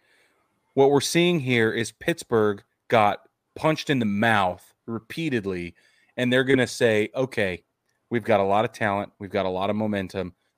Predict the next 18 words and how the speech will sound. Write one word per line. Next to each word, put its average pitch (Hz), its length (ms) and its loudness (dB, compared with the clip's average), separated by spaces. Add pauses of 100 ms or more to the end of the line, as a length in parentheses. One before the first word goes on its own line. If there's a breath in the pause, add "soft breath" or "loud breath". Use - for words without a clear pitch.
What 123 260 0 (340)
trades 135 420 0
can 113 200 -6
we 104 100 -4
make? 95 320 -6
What 113 140 -4
sort 117 200 -2
of 101 100 -6
deals 117 360 -2
can 104 180 -8
we 101 120 -6
do 92 380 -6
between 110 340 -8
now 104 140 0
and 95 80 -2
the 95 80 -2
All-Star 117 440 0
break 92 340 -2